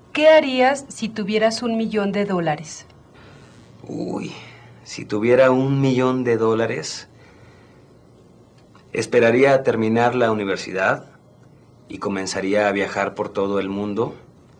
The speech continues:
Speaker 2: conocer muchos lugares, y a mi regreso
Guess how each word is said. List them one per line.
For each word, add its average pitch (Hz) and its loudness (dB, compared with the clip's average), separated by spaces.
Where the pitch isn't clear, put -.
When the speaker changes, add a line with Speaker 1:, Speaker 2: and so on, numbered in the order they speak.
Speaker 2:
conocer 107 -4
muchos 117 -4
lugares, 104 -2
y 104 -2
a 117 2
mi 120 2
regreso 127 2